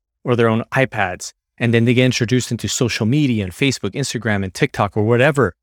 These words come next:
is available when they're of age. And they need to be able to control themselves 'cause this stuff is really addicting, even for us adults. So I need to develop that personal control, that responsibility, and that ability to control those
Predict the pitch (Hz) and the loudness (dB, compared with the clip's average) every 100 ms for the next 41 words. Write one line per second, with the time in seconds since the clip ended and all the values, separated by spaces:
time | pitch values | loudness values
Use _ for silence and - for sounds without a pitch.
0 | _ _ 139 113 120 120 107 98 98 95 | _ _ 0 2 4 2 2 0 -2 -4
1 | 95 104 98 107 - 95 92 90 - - | -2 0 0 -2 -2 -2 -2 -4 -12 -14
2 | _ _ _ _ _ 127 127 147 180 175 | _ _ _ _ _ -4 0 2 2 2
3 | 151 156 143 - 113 - - 143 156 156 | 2 0 0 -2 -4 -4 -2 2 2 2
4 | 120 - - 101 - - 110 226 - - | -2 -2 2 2 0 -6 -2 -2 0 -2
5 | - - 107 101 107 131 151 143 135 - | -4 -4 -4 -6 -2 2 4 4 0 -2
6 | 104 110 98 90 104 180 180 170 - 110 | -4 -2 -4 -6 -4 0 0 0 -4 -2
7 | 113 - - - 110 98 - - - _ | 0 -2 -6 -6 0 0 0 -8 -12 _
8 | _ _ - - 113 120 147 131 113 123 | _ _ -10 -2 2 4 4 2 2 4
9 | 123 - _ _ 113 110 - - 135 135 | 2 0 _ _ -2 -2 -4 -4 -2 -2
10 | 123 - 104 - 120 101 104 98 - - | -4 -2 -2 0 0 0 -2 -6 -6 -4
11 | 104 - 107 175 170 165 175 - _ _ | -6 -4 2 2 2 0 -4 -10 _ _
12 | - 123 123 113 104 180 196 131 113 - | -8 -2 2 2 4 4 6 4 0 -2
13 | 120 104 139 139 131 110 | -4 -2 0 0 2 -2